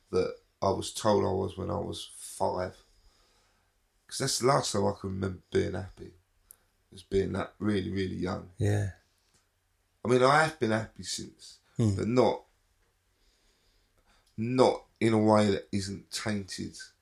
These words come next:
Speaker 2: Like a pure innocence happy.
Speaker 1: So
Speaker 2: of
Speaker 1: whenever I've been happy, I'm, I'm normally, I,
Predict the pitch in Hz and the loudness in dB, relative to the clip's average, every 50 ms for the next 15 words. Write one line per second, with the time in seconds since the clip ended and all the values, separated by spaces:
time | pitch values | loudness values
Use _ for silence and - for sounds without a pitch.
0 | _ _ _ _ _ _ _ _ _ _ _ _ _ - 98 95 - 104 - - | _ _ _ _ _ _ _ _ _ _ _ _ _ -6 -6 -4 -4 -6 -6 -2
1 | - 117 107 101 101 98 98 101 98 98 90 - - 92 82 - - - - 87 | 2 4 6 6 6 4 4 4 2 2 0 0 -2 -2 -4 -4 -4 -4 -4 -6
2 | - - - 92 90 90 90 90 107 107 107 117 123 127 123 101 101 113 110 110 | -6 -6 -4 -2 -2 -2 0 0 2 2 4 4 6 6 4 4 4 4 4 4
3 | 107 107 - - _ _ _ _ _ - 104 104 101 104 107 - - - 95 92 | 4 2 0 -6 _ _ _ _ _ 0 2 4 4 2 2 0 -4 -4 -4 -4
4 | 95 92 92 101 - _ _ _ _ _ _ _ _ _ _ _ _ _ _ _ | -4 -6 -8 -12 -20 _ _ _ _ _ _ _ _ _ _ _ _ _ _ _
5 | _ _ _ _ _ _ - - - 104 107 107 107 - - 107 110 110 107 104 | _ _ _ _ _ _ -14 -6 -2 0 0 0 -2 -2 -2 -2 0 -2 -4 -6
6 | - _ _ - 110 123 139 147 139 127 110 107 101 101 104 104 104 101 | -10 _ _ -10 -4 0 0 2 2 2 2 2 2 2 2 2 2 0